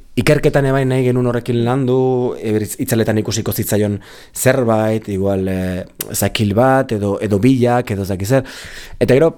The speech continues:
pixkanaka, e, komplikatzen juntzen, porque, karo, e, ze kontatu nahi dugu, eta azkenean, ezin duzu hamar mila gai batea sartu, bestela,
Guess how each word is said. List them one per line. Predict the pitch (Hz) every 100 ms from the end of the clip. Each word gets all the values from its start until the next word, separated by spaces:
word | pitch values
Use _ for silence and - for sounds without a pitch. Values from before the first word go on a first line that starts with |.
| - -
pixkanaka, | 131 151 143 139 147 123 92 73 -
e, | 87 65 55 - 76 76 80 85 92 -
komplikatzen | - 107 113 135 120 127
juntzen, | 101 101 107
porque, | 92 92 95
karo, | 104 98 - - - - -
e, | 104 95
ze | - 127
kontatu | 127 110 110 104
nahi | 101
dugu, | 98 95 90
eta | 87 87
azkenean, | - 107 110 104 98 - - - - - - -
ezin | - 139
duzu | 139 131 120 113 -
hamar | 110 120
mila | 117 117 117
gai | 110 110 110
batea | 107 107 113
sartu, | 117 107 170
bestela, | 123 - 117 117 117